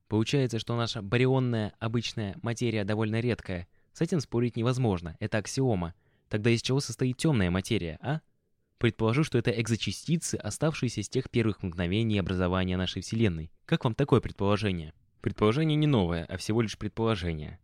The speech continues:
Но за неимением другого можно взять за основу. Но только и всего. Это нам особо ничего не дает. Оставляет, правда, простор для фантазии. Какой фантазии, Майкл? Оглянись вокруг, это фантастика.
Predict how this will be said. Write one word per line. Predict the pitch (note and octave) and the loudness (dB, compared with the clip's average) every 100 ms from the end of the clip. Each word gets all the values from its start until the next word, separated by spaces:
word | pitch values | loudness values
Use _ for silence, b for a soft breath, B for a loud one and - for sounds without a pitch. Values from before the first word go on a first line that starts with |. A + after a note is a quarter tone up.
| _ | _
Но | F#2+ | -2
за | F2+ F#2 | 0 0
неимением | F2+ F2+ F2 F2 | 0 0 0 -2
другого | E2+ F#2+ C3 A#2+ | -2 0 0 -2
можно | G#2 C#3 D3+ | -2 -2 0
взять | F#2+ F2 E2 | 0 0 0
за | F#2 | -2
основу. | F#2 F#2 D#2+ D2+ - _ - | -2 -4 -4 -8 -16 _ -6
Но | G2 | 0
только | G#2+ F#2+ | 0 0
и | G2 | -4
всего. | - G#2+ F2+ D#2 - _ _ | -2 -2 -2 -4 -10 _ _
Это | - | -4
нам | C3 B2 | -2 0
особо | A2 A2+ G#2 | 0 0 0
ничего | G2 - G2+ | 0 0 0
не | G2 | 0
дает. | F#2+ F#2+ D2+ - _ _ _ | 2 0 -2 -8 _ _ _
Оставляет, | - F2+ F2+ G#2 G#2+ - | -8 -2 0 2 2 0
правда, | G2 F2+ | 0 -2
простор | - G#2 - E2+ | -2 -4 -2 -4
для | E2 | -4
фантазии. | E2+ G2+ F2+ E2 D#2+ D#2 _ _ _ _ _ | -4 -4 -2 -2 -4 -12 _ _ _ _ _
Какой | C3 E3+ | -4 -2
фантазии, | A#2+ A2+ B2 F2 F2 | 0 0 0 0 0
Майкл? | G#2 F#2+ F2+ D2+ | -2 -2 -8 -14
Оглянись | - G2+ C#3 C#3 | -10 -4 -2 -2
вокруг, | G#2 - F#2 - | -4 -2 -4 -4
это | F2+ | -10
фантастика. | - A#2 A#2+ G#2 - F2+ D#2 | -4 -2 0 0 -2 -10 -10